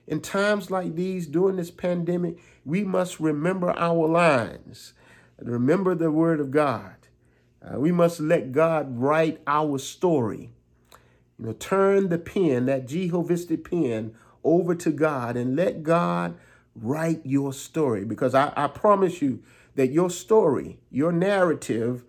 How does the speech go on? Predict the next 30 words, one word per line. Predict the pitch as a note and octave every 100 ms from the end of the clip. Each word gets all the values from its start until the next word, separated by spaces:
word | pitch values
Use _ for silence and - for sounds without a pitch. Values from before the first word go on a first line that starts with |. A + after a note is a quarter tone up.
| _ - -
will | B2+
come | - - G3 F3
out | F3 D3
with | C3+
a | B2
much | B2 D#3+ A3 A3 C#3 C3
better | F3 D#3 -
ending | G3+ F#3+ C3+ A2+ A#2+ B2 - _ _ -
if | C#3+
we | C#3 D3
let | C3+ C3+ B2+
him | C#3 A#2+
write | A#2 A2 -
it. | - - _ _ _ _ _ _ _
We | A2+ D3
let | E3+ E3+ C#3
God | E3 E3
write | C#3+ D#3+ E3 E3
the | E3+
pages | - F3+ F#3+ D#3+ D3+ D3
of | C#3
our | C3+
lives, | C3 B2 A#2 G#2+ A2
and | A#2 C3
every | D3+ D#3
chapter | - - F#3 F#3 F#3
of | D3+
our | C#3+ C#3
lives, | C#3 D3+ B2+ A2 G#2+ - - - - -
the | A2